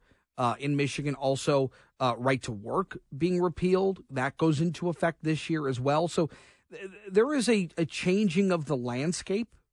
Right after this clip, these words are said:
certainly. And, and, and of the topics of great concern for people across the board, one side of the aisle or another, um, I think there are things that, that people will celebrate,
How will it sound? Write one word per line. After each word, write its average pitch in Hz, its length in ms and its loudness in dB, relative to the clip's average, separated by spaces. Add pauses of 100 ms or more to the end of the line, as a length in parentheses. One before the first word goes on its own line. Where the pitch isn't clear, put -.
(140)
certainly. 202 720 -2
And, 220 180 4
and, 247 220 4 (100)
and 233 140 4 (160)
of 247 340 4
the 180 300 4
topics - 680 -2
of 160 380 0 (720)
great 190 380 2
concern 175 540 2
for - 120 -2
people 113 380 -8 (500)
across 359 320 2
the - 80 -2
board, 180 300 2 (920)
one 190 260 6
side 196 300 6
of 170 80 4
the 156 100 4
aisle 165 300 4
or 127 160 0
another, 131 420 0 (640)
um, 165 400 4 (1040)
I 175 40 6
think 190 160 6
there 185 120 6
are 175 100 6
things 180 400 2
that, 151 160 4 (340)
that 156 220 2 (460)
people 190 340 2
will 160 220 2
celebrate, 135 880 0